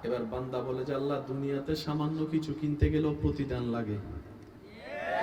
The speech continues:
একটা মেসের কাঠিও কেউ স্বার্থ ছাড়া, কেউ যদি একটা মেসের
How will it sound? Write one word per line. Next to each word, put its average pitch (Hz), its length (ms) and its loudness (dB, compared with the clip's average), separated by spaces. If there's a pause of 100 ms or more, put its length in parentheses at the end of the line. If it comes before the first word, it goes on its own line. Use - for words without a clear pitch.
(760)
একটা 165 280 -2
মেসের 165 520 -2
কাঠিও 190 520 2 (180)
কেউ 180 140 4
স্বার্থ - 420 -2 (120)
ছাড়া, 165 340 2 (1040)
কেউ 151 140 6
যদি 175 180 2
একটা 165 220 2
মেসের 175 340 2